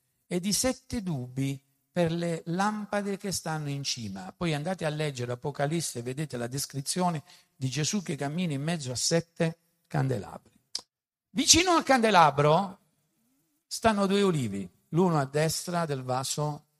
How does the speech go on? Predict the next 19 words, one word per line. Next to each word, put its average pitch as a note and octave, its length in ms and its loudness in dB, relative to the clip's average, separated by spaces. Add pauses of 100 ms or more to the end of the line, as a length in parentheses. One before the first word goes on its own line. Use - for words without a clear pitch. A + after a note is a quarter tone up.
(200)
l'altro D3 600 0
alla A#2 260 -4
sua A#2+ 400 -4
sinistra. - 680 -10 (1400)
Io C4 120 0
presi G#3+ 260 0
a F#3+ 60 0
dire F3+ 220 0
all'angelo E3+ 440 -2
che C#3 140 -2
parlava C#3+ 400 -4
con B2 160 -10
me: A#2+ 140 -8
"Che A3 100 -8
significano A#2 640 -4
queste A2 320 -10
cose, G2+ 300 -12
mio G2+ 180 -12
Signore?" F#2 420 -16